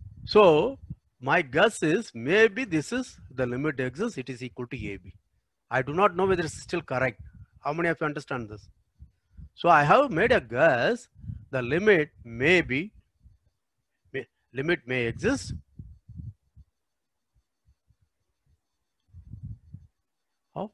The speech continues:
x y may exist, and it is L. What, what, what is L? L is a b. This is my guess.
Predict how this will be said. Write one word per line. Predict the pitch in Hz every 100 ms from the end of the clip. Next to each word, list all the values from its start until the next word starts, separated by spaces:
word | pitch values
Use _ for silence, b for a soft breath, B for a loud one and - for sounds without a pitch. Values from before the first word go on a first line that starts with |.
| 117
x | 113 -
y | 113 139 269 - _ _ -
may | 113 123
exist, | 110 98 98 - - - - - - - - - - - - - - - - - - -
and | 135 240 - - _ _ _ - - -
it | 123 220
is | 269 - - - - - 117
L. | 107 - - - - _ - -
What, | 123 120
what, | 123 147 - 135
what | 147
is | 160
L? | 170 226 - - - 120
L | 120
is | 214 - -
a | 101
b. | - - _ - _ _ - _ _ _ _ _ _ _ _ -
This | 123 170
is | 139
my | 120
guess. | - 127 -